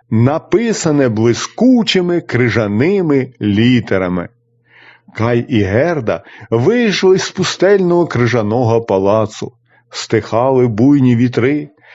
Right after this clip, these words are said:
сяяло сонце, і все довкола посміхалося. Вони йшли,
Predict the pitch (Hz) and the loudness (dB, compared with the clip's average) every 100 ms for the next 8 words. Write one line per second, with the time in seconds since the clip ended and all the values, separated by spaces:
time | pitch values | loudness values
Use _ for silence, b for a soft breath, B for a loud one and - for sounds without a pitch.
0 | b - - 202 208 185 175 - - 233 | b -4 0 2 2 2 2 0 0 0
1 | 226 185 185 170 b - 151 143 - 233 | 0 -2 -4 -4 b -2 0 0 0 0
2 | 247 190 165 156 - 135 165 143 123 120 | 0 0 0 -2 -2 0 2 0 0 -4
3 | - 110 107 113 117 101 92 - 80 _ | -2 -4 0 0 0 0 -4 -6 -10 _
4 | _ _ b b b 98 113 127 139 - | _ _ b b b -2 0 2 0 0
5 | 120 170 175 | 2 4 2